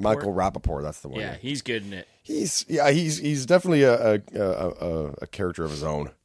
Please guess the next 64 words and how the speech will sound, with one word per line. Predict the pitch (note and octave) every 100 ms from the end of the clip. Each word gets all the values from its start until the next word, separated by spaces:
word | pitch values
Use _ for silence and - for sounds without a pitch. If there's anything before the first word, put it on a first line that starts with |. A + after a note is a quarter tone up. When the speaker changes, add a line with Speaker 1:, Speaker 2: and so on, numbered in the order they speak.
| _ _ _ _
Speaker 1:
Like, | - G2+
he | E3+
Speaker 2:
Oh, |
Speaker 1:
ca-, | C#3
Speaker 2:
yeah. | C#3 F2+
Speaker 1:
he | E3
can't | F3+ F3+ C3
act, | A2+ E2+ - - _ -
basically. | B2 A2 A2
He's | D3+
just, | F3+ B2+
he's | G3
just | G3+
Speaker 2:
Ah. | -
Speaker 1:
playing | D#3+ F#3+
himself. | E3 E3+ G#2 - -
That's | A#2+ C3+
all | D3
he's | C3+
done. | B2+
He's | A#2 -
Speaker 2:
I | C#3+ G3+
don't |
Speaker 1:
never | -
Speaker 2:
know. | F3
Speaker 1:
been | D#3
Speaker 2:
He |
Speaker 1:
able | D3
to | B2
Speaker 2:
plays | A2+
a |
Speaker 1:
not | G#2
Speaker 2:
pretty, | - G3+ D3+
he | E3
plays, | - G#3 G3
like, | F3 -
the, | A2+ C3+ A2 _ _ _ _
the, | C3 A#2+
like, | A#2+ A2 - G#2+
the | A2
kinda | - C3 C3+ C3+
dumb | G#2+ A#2 A#2 A2
but | G#2 F2
super | - - A#2 A#2 A2 A2 G#2+ - -
Speaker 1:
In | C#3
everything. | D3+ E3 - -
Speaker 2:
caring | A#2+ A2+ G#2 F#2
dad. | G#2 F#2+ E2+ -
Speaker 1:
Yeah. | A#2 A2+
Speaker 2:
I | E3
don't |
know. | D#3 B2
I've, | D3 F3+
I | -
don't | C#4
think | - A3+
I've |
ever | E3 A#2+
seen | - C3 C#3
him | A#2+
do | A#2
anything | A#2 A2 G#2+
but, | G2+
like, | G2 F2+